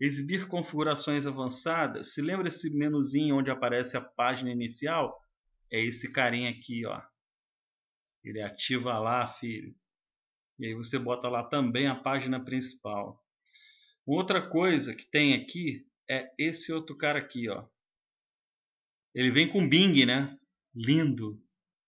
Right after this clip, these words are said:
Buscador padrão maravilhoso. Mas eu gosto do Google. E eu vou definir ele como padrão. Entendeu?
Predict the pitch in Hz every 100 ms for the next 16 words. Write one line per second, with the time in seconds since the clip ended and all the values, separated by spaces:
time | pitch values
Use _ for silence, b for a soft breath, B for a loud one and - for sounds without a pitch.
0 | - 127 - 127 120 123 - 120 117 123
1 | 120 143 147 131 123 120 135 147 - -
2 | b b b b b b 160 160 165 160
3 | 156 - 160 143 127 120 113 _ _ _
4 | - 139 139 143 143 143 147 143 135 131
5 | 127 135 139 151 131 110 107 104 _ _
6 | _ _ _ _ _ - 120 131 139